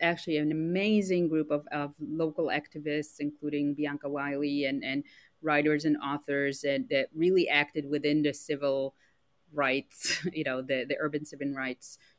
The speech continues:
and challenged this decision and challenged and called for better privacy, uh, restrictions and data restriction laws. And they won in the sense that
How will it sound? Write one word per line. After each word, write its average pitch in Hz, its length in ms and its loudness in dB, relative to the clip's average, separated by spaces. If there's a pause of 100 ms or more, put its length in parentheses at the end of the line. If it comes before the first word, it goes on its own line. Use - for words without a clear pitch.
and 147 100 0
challenged 202 760 4 (100)
this 156 240 0
decision 139 560 -4
and 131 160 -2
challenged 160 580 0
and 135 200 -2
called 185 420 2
for - 140 -10
better 151 280 -2
privacy, 147 920 0 (720)
uh, 139 160 -4
restrictions 143 1120 2
and 139 220 -4
data 151 280 2
restriction 143 800 -4
laws. 139 480 -4 (480)
And 147 580 2
they 156 120 4
won 196 320 2
in 185 100 2
the 160 80 2
sense 135 480 -4
that 131 200 -2